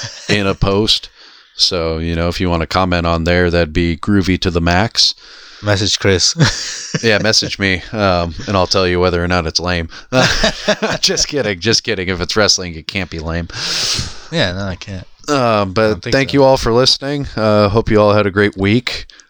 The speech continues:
Speaker 2: Uh, we will be back again in action next week.
Speaker 1: Yeah.
Speaker 2: Uh, and the next topic is, that's a surprise. You'll have to listen to next week.
Speaker 1: Yeah.
Speaker 2: Once
Speaker 1: Ye-
Speaker 2: again,
Speaker 1: <laughs>
Speaker 2: be cool. Wear your mask.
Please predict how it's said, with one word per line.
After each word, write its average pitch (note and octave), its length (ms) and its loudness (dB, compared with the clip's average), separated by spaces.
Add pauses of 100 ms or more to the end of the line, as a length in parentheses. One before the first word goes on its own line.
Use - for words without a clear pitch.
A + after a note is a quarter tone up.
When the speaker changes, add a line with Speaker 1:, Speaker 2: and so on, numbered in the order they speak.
Speaker 2:
Uh, G2 340 6
we F#2+ 80 0
will F#2 140 2
be F#2+ 140 2
back G#2 500 2
again G2 420 -2
in F#2 220 -2
action F#2 540 0
next F#2+ 300 2
week. B2 480 -2
Speaker 1:
Yeah. G#2 80 0
Speaker 2:
Uh, F2+ 300 2
and G2 160 -2
the F#2 60 -2
next G#2 260 0
topic G2+ 560 -4
is, B2+ 680 2 (680)
that's F#2+ 180 0
a F#2+ 80 0
surprise. G2 460 0
You'll D#2+ 100 -4
have E2 160 -2
to E2 80 -4
listen E2+ 240 0
to E2+ 80 -6
next F2 320 -4
week. E2 420 -2
Speaker 1:
Yeah. F#2 400 0 (380)
Speaker 2:
Once G#2 220 2
Speaker 1:
Ye- A#2+ 60 -8
Speaker 2:
again, A2 360 -2 (280)
Speaker 1:
<laughs> - 280 -20
Speaker 2:
be A2 140 -2
cool. A2+ 360 2 (380)
Wear G2 160 4
your F#2+ 140 4
mask. G#2+ 500 2